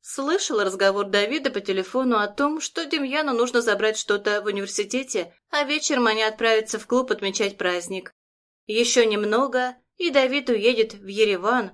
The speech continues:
а я не знаю, увижу ли я еще потом когда-нибудь Демьяна.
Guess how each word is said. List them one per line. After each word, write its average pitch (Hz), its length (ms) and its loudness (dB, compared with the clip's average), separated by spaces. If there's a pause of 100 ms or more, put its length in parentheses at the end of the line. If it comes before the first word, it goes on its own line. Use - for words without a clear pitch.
(120)
а 226 120 0
я 220 220 0
не 214 140 -6
знаю, 208 800 -2
увижу 277 560 0
ли 240 120 0
я 240 240 -2
еще 240 280 0
потом 240 520 0
когда-нибудь 226 600 0
Демьяна. 226 720 -4